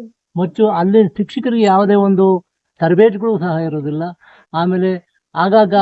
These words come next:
ಇಲಾಖಾ ಕಾರ್ಯಕ್ರಮ ಬಗ್ಗೆ ತಿಳುವಳಿಕೆ ಇರಲ್ಲ. ಆದ್ರೂ ಸಹ ಅವ್ರು ಏನೋ ಒಂದು ತೊಡಗಿಸ್ಕೊಂಡಲ್ಲಿ ಬೋಧನೆ ಮಾಡ್ತಾರೆ. ಆಮೇಲೆ ಇಂಗ್ಲಿಷ್ ವ್ಯಾಮೋಹ ನಮ್ಮ ಪೋಷಕರಿಗೆ ಜಾಸ್ತಿ ಆಗಿದೆ, ಅದು ಒಂದು ಕಾರಣ. ಹಾಗಾಗಿ ನಮ್ಮ ಏನು ಖಾಸಗಿ ಶಾಲೆಗಳಲ್ಲಿ,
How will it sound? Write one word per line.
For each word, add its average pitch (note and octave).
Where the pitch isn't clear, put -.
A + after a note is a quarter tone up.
ಇಲಾಖಾ G3
ಕಾರ್ಯಕ್ರಮ G3
ಬಗ್ಗೆ F3+
ತಿಳುವಳಿಕೆ G3+
ಇರಲ್ಲ. E3+
ಆದ್ರೂ A3+
ಸಹ G#3+
ಅವ್ರು G3+
ಏನೋ A3+
ಒಂದು G3
ತೊಡಗಿಸ್ಕೊಂಡಲ್ಲಿ G3
ಬೋಧನೆ F3+
ಮಾಡ್ತಾರೆ. F3+
ಆಮೇಲೆ E3
ಇಂಗ್ಲಿಷ್ G#3
ವ್ಯಾಮೋಹ F#3
ನಮ್ಮ E3+
ಪೋಷಕರಿಗೆ E3
ಜಾಸ್ತಿ D3+
ಆಗಿದೆ, E3
ಅದು D3+
ಒಂದು F#3
ಕಾರಣ. D#3
ಹಾಗಾಗಿ F#3
ನಮ್ಮ G3
ಏನು A3
ಖಾಸಗಿ G3
ಶಾಲೆಗಳಲ್ಲಿ, F#3+